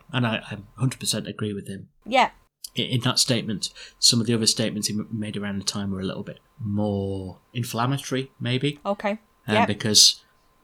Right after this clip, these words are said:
Speaker 1: I think it was a good excuse for people on the right to castigate the Black Lives Matter movement as being woke snowflakes,
Speaker 2: Mm.
Speaker 1: whereas
Speaker 2: Yep.
Speaker 1: in reality, the, the decision was taken by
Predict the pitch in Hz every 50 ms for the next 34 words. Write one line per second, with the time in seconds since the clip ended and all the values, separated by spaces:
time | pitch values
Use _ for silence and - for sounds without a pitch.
0 | _ _ - 107 - - 110 101 104 113 82 - 110 - 123 110 - 127 123 123
1 | - - - - - 120 110 - - 107 - - - 113 - - 107 107 104 101
2 | 101 98 98 101 104 101 92 - - - 104 98 95 - _ _ _ _ _ _
3 | _ _ _ _ _ _ - - 123 117 - - 120 104 - 107 107 101 131 113
4 | 107 98 - - _ _ _ - - - 113 98 - - 127 120 - - - 107
5 | 101 - - 104 104 107 107 110 101 107 101 95 90 85 - 87 - - - 98
6 | 98 98 95 92 90 - _ _ _ _ _ _ _ _ _ _ _ - - 104
7 | 107 107 104 104 101 - - - - - - _ - - - - 123 117 113 107
8 | - - 120 120 135 135 135 135 - - - - - - - _ _ - 120 110
9 | 110 110 104 - - 262 - - - - - 127 117 113 113 117 120 123 123 110
10 | - - 104 104 107 98 - - _ _ _ _ - - _ _ _ _ - -
11 | 104 - - _ _ _ _ _ - 104 - 113 - - 147 139 147 127 120 107
12 | - - - 131 139 139 - 107 101 101 104 101 98 98 101 95 90